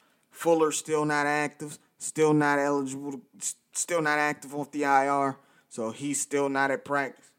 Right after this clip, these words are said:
But like I said, we're gonna start Tua. We're gonna start Waddle, Parker if he's available, Gaskins, and Gesicki. We're gonna sit Ahmed in this particular matchup, but that's what we're gonna do with those guys.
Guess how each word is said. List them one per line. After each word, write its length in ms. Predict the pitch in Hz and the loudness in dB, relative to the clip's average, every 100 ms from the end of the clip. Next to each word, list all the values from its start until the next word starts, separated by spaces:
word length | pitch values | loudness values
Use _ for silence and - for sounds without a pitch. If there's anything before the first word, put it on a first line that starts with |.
| _ _ _ _ _ _ | _ _ _ _ _ _
But 80 | 104 | -16
like 100 | 127 | -10
I 40 | |
said, 260 | 139 151 143 | -6 -2 -2
we're 180 | 135 131 | -2 0
gonna 160 | 139 | 2
start 340 | 127 143 127 120 | 2 0 -2 -2
Tua. 380 | - 151 147 139 | -2 0 2 0
We're 140 | 135 | 0
gonna 100 | 135 | -2
start 360 | - 135 127 120 | -4 -2 0 2
Waddle, 520 | 135 139 131 127 - _ _ - | 2 2 2 -4 -8 _ _ -2
Parker 460 | 143 135 131 127 | 2 2 2 -4
if 120 | 123 | -4
he's 180 | 131 123 | -6 -12
available, 520 | 113 131 131 127 123 - _ - | -4 -4 -2 -6 -10 -10 _ -6
Gaskins, 760 | 135 143 123 - 139 135 123 - _ _ - | 0 0 0 -6 -10 -10 -12 -18 _ _ -10
and 680 | 120 127 127 127 127 120 104 _ _ 123 | -6 -4 -4 -6 -6 -8 -10 _ _ -20
Gesicki. 800 | 104 120 113 147 131 - 131 120 _ _ _ - _ _ | -12 -8 -6 -4 -4 -6 -16 -16 _ _ _ -20 _ _
We're 140 | 120 117 | -12 -8
gonna 220 | 131 123 | -8 -6
sit 340 | - 139 131 - | -6 -4 -6 -4
Ahmed 480 | 123 127 127 123 120 | -2 -2 0 -2 -2
in 120 | 120 | -6
this 200 | 120 - | -6 -10
particular 500 | - - 123 117 113 | -16 -14 -14 -12 -8
matchup, 540 | 127 120 - 127 123 - _ - - | -6 -6 -6 -8 -10 -12 _ -20 -18
but 100 | 101 | -16
that's 220 | 117 - | -14 -16
what 100 | 120 | -16
we're 180 | 120 117 | -14 -14
gonna 120 | 113 | -14
do 140 | 113 | -16
with 140 | 107 110 | -16 -14
those 240 | 104 98 | -14 -14
guys. 120 | 95 | -20